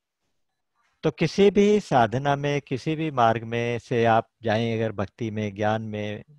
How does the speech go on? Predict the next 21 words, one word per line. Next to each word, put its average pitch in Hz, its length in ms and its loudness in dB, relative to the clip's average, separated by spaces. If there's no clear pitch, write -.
कर्म 117 300 0
में, 107 320 -6
तो 147 60 2
ये 165 180 8
चार 151 460 6
बातों 143 340 0
से 156 120 -10
बहुत 151 200 -8
सावधान 117 540 -4
रहना 92 240 -6
चाहिए। - 320 -18
एक 160 180 4
तो 185 80 2
छोटी-छोटी 175 540 -2
बातों 156 320 2
से 165 140 -4
डिस्टर्ब 147 400 0
होना 131 240 -4
बंद 101 260 -6
कर - 180 -8
दें। - 180 -20